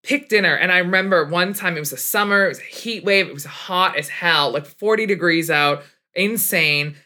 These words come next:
dying. And I was like, "We need to go eat somewhere." And we were walking, and I was like, "I don't wanna walk aimlessly." Like, I'm, I'm, I was all hangry. And then he's like, "I don't know. I don't know where to pick. I don't know where to pick." I'm like, "Oh my God, this is your problem.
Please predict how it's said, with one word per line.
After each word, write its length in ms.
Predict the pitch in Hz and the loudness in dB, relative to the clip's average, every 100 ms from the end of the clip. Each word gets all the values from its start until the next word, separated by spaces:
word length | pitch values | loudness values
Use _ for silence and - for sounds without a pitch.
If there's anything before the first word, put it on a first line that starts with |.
| _ _ 147 | _ _ -2
dying. 500 | 190 185 180 175 160 | 2 4 4 2 0
And 100 | 165 | -2
I 40 | |
was 100 | 151 | -4
like, 120 | 156 | -6
"We 100 | 160 | -6
need 180 | 160 165 | -4 -6
to 60 | 165 | -4
go 120 | 156 | -6
eat 200 | 135 143 | -6 -8
somewhere." 260 | 156 143 131 | -6 -6 -6
And 100 | 139 | -8
we 60 | |
were 80 | 135 | -8
walking, 600 | 135 170 170 170 160 160 | 0 0 0 -2 -6 -4
and 80 | 160 | -6
I 40 | |
was 100 | 156 147 | -6 -8
like, 100 | 147 | -10
"I 60 | |
don't 200 | 156 180 | -2 0
wanna 160 | 180 196 | 0 0
walk 220 | 180 156 - | 2 0 0
aimlessly." 360 | 151 165 160 165 | -4 -4 -2 0
Like, 160 | 143 | 0
I'm, 140 | 131 139 | -4 -8
I'm, 200 | 139 120 | -8 -8
I 40 | 135 | -10
was 120 | 143 | -6
all 140 | 135 | -4
hangry. 840 | - 165 170 175 165 165 160 175 - - - - 160 | -2 0 2 2 2 2 2 -2 -8 -20 -20 -14 -6
And 140 | 175 | -4
then 60 | 185 | -2
he's 180 | 202 | 0
like, 140 | 180 175 | 0 0
"I 60 | 220 | 2
don't 140 | 277 | 4
know. 160 | 277 247 | 4 4
I 100 | 254 | 2
don't 80 | 311 | 2
know 100 | 311 | 2
where 100 | 294 | 2
to 80 | 285 | 2
pick. 240 | 262 254 | 2 2
I 100 | - | 2
don't 100 | 294 | 2
know 100 | 302 | 2
where 120 | 294 285 | 2 2
to 60 | |
pick." 200 | 277 240 | 2 0
I'm 80 | 196 | 2
like, 280 | 214 196 - | 0 0 -4
"Oh 120 | 175 180 | -2 2
my 120 | 175 | 2
God, 320 | 160 160 139 | 2 0 0
this 180 | 185 196 | -2 0
is 100 | 233 | -2
your 80 | 190 | -4
problem. 460 | 185 240 339 147 | 0 0 2 0